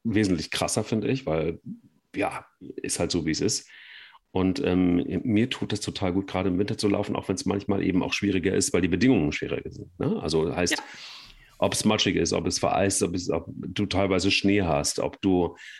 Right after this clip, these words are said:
Speaker 1: ähm, teilweise Wind hast, teilweise ist es stürmisch. Also es sind ja wirklich Bedingungen, die jetzt nicht gerade geil sind, wenn wir, ähm, wenn wir, wenn wir jetzt, äh, Schönwetterläufer <laughs> sind zum Beispiel.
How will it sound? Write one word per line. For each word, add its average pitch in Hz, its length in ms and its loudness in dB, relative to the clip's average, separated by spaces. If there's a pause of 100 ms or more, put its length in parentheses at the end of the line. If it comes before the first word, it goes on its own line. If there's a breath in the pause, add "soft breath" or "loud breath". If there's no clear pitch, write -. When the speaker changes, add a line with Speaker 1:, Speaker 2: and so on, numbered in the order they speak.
(140 loud breath)
Speaker 1:
ähm, 90 340 4
teilweise 92 640 0
Wind 110 300 2
hast, 78 280 0
teilweise 90 420 0
ist 85 100 -4
es 90 220 -2
stürmisch. 95 680 2 (280 loud breath)
Also 87 180 0
es 87 80 0
sind 101 140 4
ja 95 100 2
wirklich 98 220 -4
Bedingungen, 92 500 2
die 90 120 6
jetzt 85 220 2
nicht 101 220 0
gerade 87 380 0
geil 92 340 4
sind, 104 380 2
wenn 90 180 4
wir, 90 360 2 (500 soft breath)
ähm, 85 280 2
wenn 82 300 0
wir, 85 300 2
wenn 87 160 2
wir 85 80 4
jetzt, 82 260 -2
äh, 78 220 0
Schönwetterläufer 85 680 2
<laughs> - 40 -12
sind - 400 0
zum - 300 0
Beispiel. 330 440 2